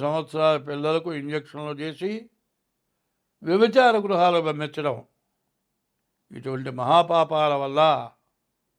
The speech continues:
దేశమంతా కూడా నాశనం అయిపోయింది. మరి రకరకాల వ్యా-, వ్యాధులు వచ్చినాయి. ఆ వ్యాధులు తగ్గక చాలా ఇబ్బంది పడుతున్నారు.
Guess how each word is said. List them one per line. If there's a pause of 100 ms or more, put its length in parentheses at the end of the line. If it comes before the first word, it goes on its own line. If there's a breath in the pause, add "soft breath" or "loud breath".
(880)
దేశమంతా (100)
కూడా (100)
నాశనం
అయిపోయింది. (1700)
మరి (1500)
రకరకాల (220)
వ్యా-,
వ్యాధులు
వచ్చినాయి. (1300)
ఆ (140)
వ్యాధులు (100)
తగ్గక (160)
చాలా (120)
ఇబ్బంది
పడుతున్నారు.